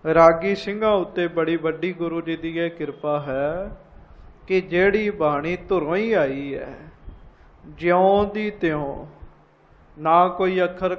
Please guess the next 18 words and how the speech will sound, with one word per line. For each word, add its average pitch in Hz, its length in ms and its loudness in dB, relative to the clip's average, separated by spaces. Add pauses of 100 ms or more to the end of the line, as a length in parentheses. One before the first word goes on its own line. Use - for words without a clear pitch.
ਘੱਟ 170 280 0
ਤੇ 180 200 -6
ਨਾ 165 240 -2
ਕੋਈ 165 340 -4
ਅੱਖਰ 156 300 -6
ਵੱਧ 151 340 -4
ਜੀ, 160 360 -4 (640)
ਜਿਉਂ 185 480 4
ਦੀ 214 260 -6 (120)
ਤਿਉਂ 160 540 -4
ਉਹ 190 240 0
ਸਾਰੀ 185 540 0
ਗੁਰਬਾਣੀ 156 720 -4
ਉਸੇ 185 480 -2
ਤਰ੍ਹਾਂ 170 320 0
ਆਪਣੀ 175 340 -4
ਰਸਨਾ 175 460 2
ਰਾਹੀਂ 185 200 2